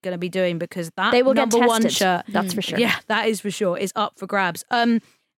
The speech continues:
Speaker 1: elsewhere as well, we've got the Pinatar Cup happening. Uh, Scotland, I think, defending that title, if we wanna call it that title. Um,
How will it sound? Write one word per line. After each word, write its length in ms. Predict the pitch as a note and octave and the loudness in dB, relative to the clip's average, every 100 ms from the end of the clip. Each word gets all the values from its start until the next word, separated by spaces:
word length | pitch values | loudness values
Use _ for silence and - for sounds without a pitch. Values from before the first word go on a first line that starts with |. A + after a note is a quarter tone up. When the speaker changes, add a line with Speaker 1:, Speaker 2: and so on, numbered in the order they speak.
| - | -2
Speaker 1:
elsewhere 580 | D#4 E4 - D4 C4 | 0 0 2 2 4
as 140 | A3 G#3 | 2 0
well, 200 | A3+ A3 | 0 2
we've 140 | G3 | 0
got 140 | G3+ G3+ | -4 -6
the 80 | |
Pinatar 440 | F#3 C4 A#3+ A#3 G#3+ | 0 0 2 2 0
Cup 300 | - A3 - | 0 -2 0
happening. 640 | G#3+ - G#3 G3+ G3+ G3+ | -4 -4 -2 0 0 0
Uh, 160 | - G3 | 0 -2
Scotland, 440 | F#3+ - - G#3 | -2 -4 -2 -2
I 60 | G3+ | -2
think, 240 | F#3+ G#3+ - | -2 -4 -6
defending 640 | G#3 A#3 A3+ A#3+ A#3 A#3 | -4 0 0 0 0 0
that 380 | A#3+ A#3 - - _ | -2 -4 -8 -18 _
title, 560 | - A#3+ A#3+ - C4 C#4 | -10 -4 -4 -4 -4 -2
if 140 | C4 | -6
we 80 | B3 | -8
wanna 220 | A#3+ A#3+ | -6 -6
call 240 | B3 B3+ C4 | -4 -2 -2
it 80 | - | 0
that 220 | A#3+ - | -4 -6
title. 420 | A#3+ A#3 - B3 - - - - A3 | -8 -6 -4 -6 -6 -18 -20 -12 -2
Um, 1000 | A3+ A3 G#3+ G#3 G#3+ G#3+ G#3 G3+ G3+ | 0 2 2 2 2 2 0 0 -2